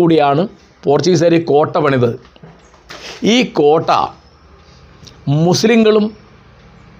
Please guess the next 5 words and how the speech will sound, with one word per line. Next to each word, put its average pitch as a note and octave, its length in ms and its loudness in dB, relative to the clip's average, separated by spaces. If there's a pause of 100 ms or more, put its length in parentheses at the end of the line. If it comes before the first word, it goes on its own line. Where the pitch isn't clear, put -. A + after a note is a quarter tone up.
(360)
നായർ G3 300 2 (100)
പടയാളികളും E3 580 2 (300)
ഒന്നിച്ച് F#3+ 400 2 (100)
ചേർന്ന് D#3+ 360 2 (680)
യുദ്ധം D#3 340 2